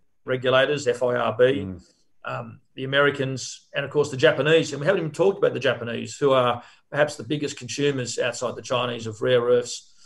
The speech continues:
Speaker 1: and they are, um, incredibly loyal and supportive of Lynas, and in fact are providing funding. So I would be surprised if there's not a,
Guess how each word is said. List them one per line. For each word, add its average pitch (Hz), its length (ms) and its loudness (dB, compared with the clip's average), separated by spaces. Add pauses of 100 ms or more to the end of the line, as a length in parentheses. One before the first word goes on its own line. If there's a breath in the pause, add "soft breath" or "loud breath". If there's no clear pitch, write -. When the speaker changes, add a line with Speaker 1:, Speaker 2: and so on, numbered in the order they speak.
(180 soft breath)
Speaker 1:
and 135 180 -6
they 131 200 4
are, 120 280 4
um, 120 240 -2 (220)
incredibly 123 720 -4 (180)
loyal 135 340 2
and 123 100 -6
supportive 127 520 -4
of 107 120 -8
Lynas, 135 380 -2
and 123 100 -10
in 117 120 -10
fact 120 320 -2
are - 100 -10
providing 113 440 -4
funding. 127 360 -6 (460 soft breath)
So 151 300 6
I 196 120 8
would 175 240 6
be 147 120 0
surprised 135 640 2
if 120 160 -8
there's 123 240 -2
not 139 160 -2
a, 113 200 -4